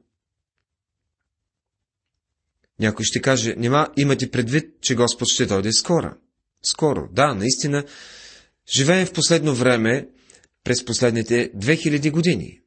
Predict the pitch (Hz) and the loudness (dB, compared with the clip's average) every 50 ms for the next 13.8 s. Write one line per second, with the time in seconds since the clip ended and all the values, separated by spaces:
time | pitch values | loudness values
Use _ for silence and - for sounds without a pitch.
0 | _ _ _ _ _ _ _ _ _ _ _ _ _ _ _ _ _ _ _ _ | _ _ _ _ _ _ _ _ _ _ _ _ _ _ _ _ _ _ _ _
1 | _ _ _ - - 202 202 214 214 - - - _ _ _ _ - 117 - 147 | _ _ _ -2 0 2 2 2 0 -4 -6 -14 _ _ _ _ -4 -2 -2 -2
2 | 139 - - 170 165 131 110 101 82 - _ _ _ - 117 113 117 - 117 117 | -2 0 2 2 2 2 0 -4 -4 -6 _ _ _ 0 0 0 2 0 -2 0
3 | 101 107 110 110 110 - - - - 123 101 78 60 - - _ _ _ _ _ | 0 -2 -4 -2 -2 -2 -2 0 0 -2 -2 -2 -6 -14 -20 _ _ _ _ _
4 | _ _ _ _ _ _ _ _ _ - - _ _ 107 110 - 135 147 135 120 | _ _ _ _ _ _ _ _ _ -20 -20 _ _ -10 -2 0 2 2 4 2
5 | 127 131 127 - 123 120 117 151 160 147 180 190 190 196 165 135 110 110 87 92 | 2 2 0 -2 -6 -2 0 0 0 2 0 0 2 2 0 0 0 -2 -4 -4
6 | 90 82 82 67 60 - _ _ _ _ _ _ _ _ _ _ _ _ _ _ | -6 -6 -8 -8 -12 -16 _ _ _ _ _ _ _ _ _ _ _ _ _ _
7 | _ _ _ _ _ _ _ _ _ _ _ _ _ _ _ _ _ _ _ _ | _ _ _ _ _ _ _ _ _ _ _ _ _ _ _ _ _ _ _ _
8 | _ _ _ - _ _ _ _ _ _ _ _ _ _ _ _ _ _ _ _ | _ _ _ -20 _ _ _ _ _ _ _ _ _ _ _ _ _ _ _ _
9 | _ _ _ _ _ _ 135 147 185 196 190 185 147 - - - _ _ _ - | _ _ _ _ _ _ 0 2 2 2 2 0 -2 -4 -10 -18 _ _ _ -2
10 | 123 135 139 135 - 143 135 131 - 156 170 170 175 165 170 160 147 147 135 127 | 0 0 0 0 0 0 0 0 2 2 2 2 2 2 2 2 2 0 0 -2
11 | - - 139 131 117 127 123 113 - 117 - 123 120 113 107 - 113 110 120 120 | 0 0 2 2 2 0 -2 -4 -4 -2 0 0 0 0 0 -2 0 2 2 2
12 | 117 107 117 - - - 143 156 151 - 117 113 120 120 127 120 123 151 147 139 | 4 2 0 0 0 0 0 0 0 0 0 2 2 2 2 2 2 0 0 0
13 | - 117 110 - 131 127 113 107 101 95 - - 113 113 113 | 0 0 0 2 2 2 0 0 -2 -2 0 0 0 0 -2